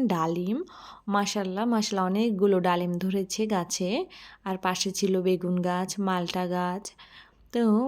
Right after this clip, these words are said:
বিভিন্ন ধরনের গাছের সমারোহ, মেহেদি গাছ, লেবু গাছ। তো লেবু ধরেছিল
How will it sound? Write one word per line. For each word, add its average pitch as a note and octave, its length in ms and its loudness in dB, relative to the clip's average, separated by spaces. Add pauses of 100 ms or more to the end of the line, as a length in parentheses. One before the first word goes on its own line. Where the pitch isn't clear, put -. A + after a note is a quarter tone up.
বিভিন্ন G#3+ 500 4
ধরনের A3 500 4
গাছের G3+ 640 0
সমারোহ, F#3 520 -2 (540)
মেহেদি G#3+ 680 6
গাছ, F#3+ 400 0 (480)
লেবু F#3+ 460 4
গাছ। F#3 300 0 (160)
তো - 100 -4
লেবু G#3 380 4
ধরেছিল C4 480 4